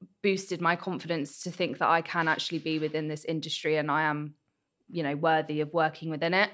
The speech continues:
Um, so although there's not individual conversations, there's definitely people, for example, at Team Love, um,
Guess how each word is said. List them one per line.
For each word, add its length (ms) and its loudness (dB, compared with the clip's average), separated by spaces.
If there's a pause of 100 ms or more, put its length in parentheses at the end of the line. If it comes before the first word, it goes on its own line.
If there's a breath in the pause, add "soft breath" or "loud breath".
(460 loud breath)
Um, 560 6 (120)
so 240 4
although 420 8
there's 280 4
not 180 0
individual 420 -2
conversations, 720 2
there's 180 0
definitely 320 -2
people, 760 -4
for 220 -2
example, 440 -2
at 180 2
Team 240 -4
Love, 420 4 (280)
um, 500 2